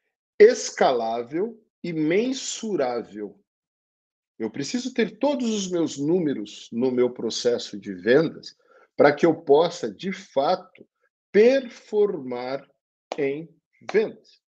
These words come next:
Agora, diz pra mim, como que eu conseguia fazer isso, Marta, numa época em que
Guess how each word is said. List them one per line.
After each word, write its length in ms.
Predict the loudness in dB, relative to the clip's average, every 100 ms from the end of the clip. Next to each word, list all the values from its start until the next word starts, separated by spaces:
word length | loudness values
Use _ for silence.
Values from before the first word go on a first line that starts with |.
| _ _ _ _ _ _ _ _ _ _ -6
Agora, 300 | 2 4 4
diz 200 | 0 -6
pra 160 | -6
mim, 180 | -6 -6 -8
como 240 | -4 -2 -2
que 80 | -4
eu 60 |
conseguia 480 | -4 -4 -2 2 2
fazer 300 | 2 0 0
isso, 320 | -2 -2 -2
Marta, 360 | -4 -4 -6 -4
numa 360 | 0 2 4 6
época 540 | 8 6 4 -12 -20 _ _ _
em 200 | -2 -2
que 360 | -2 -2 -2